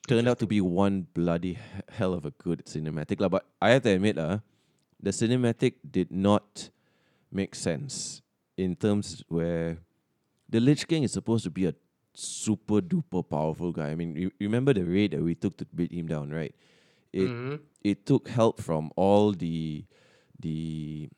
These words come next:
Speaker 1: the Thrall, the, all the, uh, I'm not sure who is Alliance that helped, like, I think Jaina was there to help us, right,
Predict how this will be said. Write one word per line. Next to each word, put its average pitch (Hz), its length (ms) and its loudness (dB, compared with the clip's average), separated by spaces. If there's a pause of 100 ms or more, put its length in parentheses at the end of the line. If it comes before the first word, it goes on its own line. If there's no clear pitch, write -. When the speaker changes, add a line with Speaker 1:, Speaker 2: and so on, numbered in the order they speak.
Speaker 1:
the 78 480 -12
Thrall, 90 560 0
the, 76 580 -8 (400)
all 95 200 2
the, 78 520 -8
uh, 78 140 -6 (140)
I'm 85 160 -6
not 95 140 -2
sure - 120 -6
who 113 120 2
is 92 100 0
Alliance 85 440 -4
that 67 100 -8
helped, 87 260 -6
like, 78 80 -4
I - 40 -6
think 90 160 -10
Jaina 85 300 -4
was - 200 -10 (120)
there 82 160 -4
to - 100 -10
help - 280 -6
us, - 100 -12
right, 76 200 -8